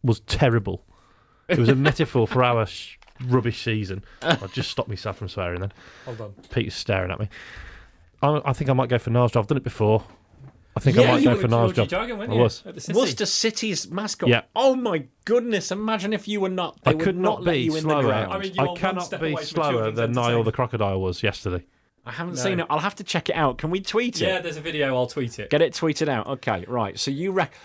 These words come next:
Speaker 2: I mean, what we need to do then, I would really quite like to see a race between Daryl Butler from On a Pair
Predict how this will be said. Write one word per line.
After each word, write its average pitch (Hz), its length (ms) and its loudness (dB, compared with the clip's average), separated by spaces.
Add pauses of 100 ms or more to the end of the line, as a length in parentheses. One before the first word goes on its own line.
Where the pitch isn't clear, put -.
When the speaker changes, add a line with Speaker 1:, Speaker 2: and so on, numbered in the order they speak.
(140)
Speaker 2:
I - 80 0
mean, 180 280 2
what 160 200 2
we 170 80 0
need 175 200 0
to 180 80 -2
do 104 200 -2
then, 92 280 -6 (240)
I 170 180 0
would 170 180 -2
really 147 240 0
quite 131 300 0
like 123 180 0
to 113 80 -10
see 120 220 0
a 110 80 0
race 104 560 -2
between 101 460 -4
Daryl 127 320 2
Butler 104 280 -4
from 98 220 -4
On 98 80 0
a 98 80 -4
Pair 87 380 -4